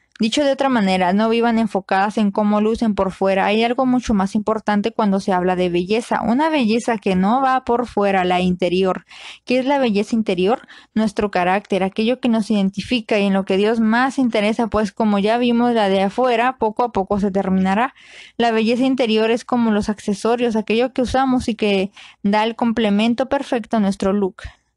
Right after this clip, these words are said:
Nuestra meta tiene que ser reflejar el carácter de Cristo. Realmente es más difícil vestirse bien por dentro que por fuera, pero así como nos esforzamos por escoger un lindo atuendo, tenemos que hacerlo al escoger los accesorios,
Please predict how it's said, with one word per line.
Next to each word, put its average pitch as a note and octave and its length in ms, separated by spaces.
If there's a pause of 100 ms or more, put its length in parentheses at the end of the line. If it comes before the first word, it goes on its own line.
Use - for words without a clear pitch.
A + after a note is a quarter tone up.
(180)
Nuestra B3+ 420
meta C#4+ 320
tiene C#4 240
que C4 80
ser C4+ 160
reflejar B3 380
el A#3+ 100
carácter G3+ 440
de F#3+ 140
Cristo. G3 480 (360)
Realmente A#3+ 580
es A3+ 60
más G#3+ 200
difícil A#3 420
vestirse G#3 520
bien A#3+ 420 (640)
por G#3 220
dentro G#3+ 340
que A3 100
por F#3 220
fuera, F#3+ 400
pero G3 260
así G3+ 320
como A#3 540
nos G3 180
esforzamos A#3 640
por A3+ 160
escoger G#3 400
un A#3+ 140
lindo A#3+ 220
atuendo, A3 420
tenemos A3+ 400
que - 80
hacerlo B3+ 380
al A#3 100
escoger A3 340
los A#3 160
accesorios, G#3 680